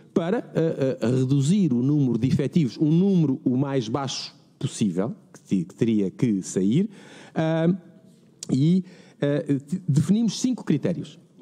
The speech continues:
Critérios: experiência, a produtividade medida pelo absentismo, limitações, limitações físicas, tempo de trabalho, etcétera, habilitações e o custo também, o salário. Podíamos ter ido,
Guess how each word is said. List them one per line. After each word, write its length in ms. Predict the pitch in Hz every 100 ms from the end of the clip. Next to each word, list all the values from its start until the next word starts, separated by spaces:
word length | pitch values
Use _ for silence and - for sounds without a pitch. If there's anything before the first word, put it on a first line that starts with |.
| - - - -
Critérios: 720 | 110 - 180 185 202 185 - - - _ _
experiência, 800 | - - 127 135 160 - 208 233 -
a 40 | -
produtividade 800 | 127 113 - 117 117 117 92
medida 380 | 101 104 151 120
pelo 300 | - 113 104
absentismo, 680 | 104 - 98 - 127 147 170 - - - -
limitações, 840 | 143 180 170 165 135 135 127 175 -
limitações 680 | 104 117 107 98 - 135
físicas, 640 | - 113 123 120 104 92 -
tempo 300 | 85 82 -
de 80 |
trabalho, 440 | - 127 98 104 98
etcétera, 460 | 95 117 110 127 -
habilitações 960 | - 135 165 175 160 - 143 175 185 - - -
e 260 | 160 196 -
o 80 | 175
custo 400 | 165 127 107 -
também, 300 | - 104 85 -
o 80 | -
salário. 440 | 113 - 87 - - - - - - -
Podíamos 420 | 285 226 269 254
ter 160 | - 233
ido, 340 | 220 226 226